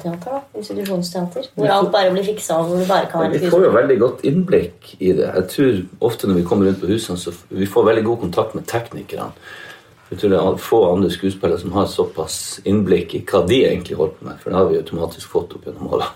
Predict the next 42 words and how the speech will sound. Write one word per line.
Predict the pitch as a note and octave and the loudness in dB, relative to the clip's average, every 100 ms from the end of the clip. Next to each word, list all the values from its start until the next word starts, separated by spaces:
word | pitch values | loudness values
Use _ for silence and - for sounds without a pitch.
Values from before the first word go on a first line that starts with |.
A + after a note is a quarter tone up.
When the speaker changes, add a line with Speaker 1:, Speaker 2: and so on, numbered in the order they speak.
| - - - - - - - - | -14 -20 -20 -20 -20 -20 -20 -14
Speaker 2:
Og, | F#2 F2+ E2+ | -2 2 2
eh, | E2+ E2 E2 | 0 -2 -4
og | - F2 | -2 4
vi | |
er | F#2 | 4
veldig | F#2+ F2+ E2+ F2 F2+ G2 - | 4 4 0 0 -6 -10 -6
avhengige | G2 G2+ F#2 F2 - | 0 0 0 -2 -6
av, | - - - - - - - - - - - - - | -10 -12 -14 -16 -20 -20 -20 -20 -20 -14 -12 -12 -2
eller | F#2+ F2+ - - - - - - - - - | 4 4 2 -6 -12 -16 -20 -20 -20 -20 -6
vi, | F#2+ | -4
f-, | - - | -4 -4
vi | F2+ F#2+ | 2 4
har | F#2 G2+ | 4 2
en | F2+ | 2
god | G2+ | 2
samtale | F#2+ G2 G#2+ - F#2+ - | 2 0 0 2 2 2
med | E2 F#2 D#2+ | 0 0 2
dem, | E2+ D#2+ | 0 -2
for | F2 F2+ | -6 -6
de | F2 F2 | -2 -2
føler | F2 F#2 F2 | 0 0 0
at | F2 - | -6 -2
de | F2 | 0
også | - - - | 0 -2 -4
blir | F#2 | -4
sett, | F#2 G#2+ F#2+ - | -2 -4 -4 -8
og | - | -6
de | - | -4
ser | F2 - - | -2 2 2
at | B1+ | 2
vi | D#2+ F#2 - | 0 0 2
jobber | - - F2+ G2+ - E2 E2 F#2 G2 - - - _ - - - | 2 0 0 0 0 -2 -2 -4 -6 -14 -20 -20 _ -16 -16 -8
ut, | - G2+ G2 G2 | 0 2 2 0
videre | G2 A2 G2+ E2+ F#2+ | 0 2 2 2 2
utover | G2+ - D2+ E2+ | 0 0 0 2
det | E2 D#2+ | 2 0
å | |
bare | D2+ D#2 D#2 D2+ - - - - - _ - - | 0 0 -2 -4 -10 -20 -20 -20 -20 _ -20 -10
å | D#2+ | -10
stå | - F2 E2 | -2 -2 0
på | D#2 D#2+ | 0 0
scenen. | - - | 2 0